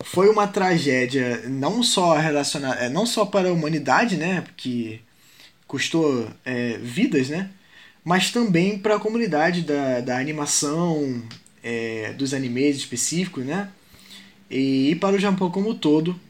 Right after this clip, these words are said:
foi a maior tragédia no Japão pós-guerra, sabe? É, que foi o incêndio do estúdio de animação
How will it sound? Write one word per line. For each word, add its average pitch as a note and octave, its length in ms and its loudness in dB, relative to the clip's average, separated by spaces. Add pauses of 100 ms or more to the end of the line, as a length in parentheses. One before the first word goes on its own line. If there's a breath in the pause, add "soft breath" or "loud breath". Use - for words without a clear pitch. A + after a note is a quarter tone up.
(140)
foi C#3+ 640 4
a C3 80 0
maior D#3+ 340 0
tragédia D3 680 0
no C3 140 -4
Japão C3+ 480 -4 (200)
pós-guerra, B2+ 580 -2
sabe? A2 380 -6 (800 loud breath)
É, A#2+ 360 -2
que A#3 120 -2
foi F3 360 4
o F#3 60 6
incêndio D3+ 460 -2
do E3 80 0
estúdio E3 320 0
de D#3 60 -2
animação D3+ 600 -4